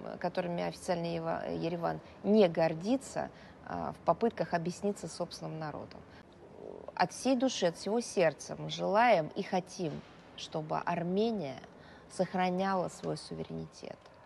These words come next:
чтобы она выстраивала свою внутреннюю, внешнюю политику, исходя из национальных интересов. Что такое национальные интересы?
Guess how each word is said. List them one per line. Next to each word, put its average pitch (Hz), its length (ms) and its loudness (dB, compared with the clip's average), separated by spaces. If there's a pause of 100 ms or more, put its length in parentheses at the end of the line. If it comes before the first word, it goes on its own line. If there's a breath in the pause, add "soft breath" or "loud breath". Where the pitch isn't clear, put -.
(400 loud breath)
чтобы 190 320 4
она 196 240 4
выстраивала 190 640 2
свою 185 560 0
внутреннюю, 165 880 -2
внешнюю 170 640 0
политику, - 720 -8 (320 loud breath)
исходя 196 380 2
из 196 140 4
национальных 202 960 0
интересов. 175 500 -4
Что - 100 -6
такое 240 180 2
национальные 190 640 0
интересы? - 460 -12